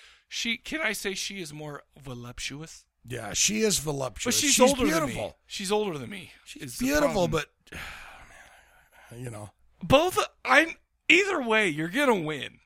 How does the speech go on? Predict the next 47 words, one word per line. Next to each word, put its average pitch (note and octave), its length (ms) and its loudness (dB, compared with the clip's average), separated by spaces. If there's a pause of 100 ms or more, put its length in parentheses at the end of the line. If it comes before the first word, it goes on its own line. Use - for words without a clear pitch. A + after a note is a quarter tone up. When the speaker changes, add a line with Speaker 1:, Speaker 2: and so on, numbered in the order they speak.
(160)
Speaker 2:
Yeah. G#2+ 200 -10
Speaker 1:
Uh, E3 140 4
is D3+ 180 0
what F3+ 160 -6
I'm D3+ 100 -6
saying. C3 280 -10 (600)
That's A3+ 140 2
Speaker 2:
Yeah, F#3+ 60 2
Speaker 1:
a - 40 4
Speaker 2:
that's A3+ 160 2
Speaker 1:
good G#3+ 60 2
Speaker 2:
true. B3 120 -4
Speaker 1:
question. G3 400 6
Thank G3+ 260 -2
you C#4 100 -2
for F#3 300 -2 (340)
bringing G#3 260 -4
that F#3+ 160 -4
Speaker 2:
Yes, - 260 -2 (100)
Speaker 1:
up. C3 80 -6
And, G#3+ 120 2
Speaker 2:
that's B3 120 6
Speaker 1:
and, A3+ 120 6
Speaker 2:
true. A3+ 80 0
Speaker 1:
like, G3 220 2
the F#3+ 100 -2
three A#3 360 -2
ladies F3 380 -6
that D#3+ 100 -10
listen D3+ 340 -12
to G3+ 60 -12
this A3+ 140 -8
show A3+ 340 -4 (340)
are F3 60 -4
right F3 120 2
now E3 120 0
thinking E3 300 -6
that C#3+ 120 -8
we're D#3 140 -2
the D3 80 -6
biggest C#3+ 340 -6
sexist - 380 -6
pigs B2 420 -8 (160)
that C3+ 160 -8
Speaker 2:
Yeah. B2 60 -6
Speaker 1:
ever B2 120 -10
lived. - 380 -10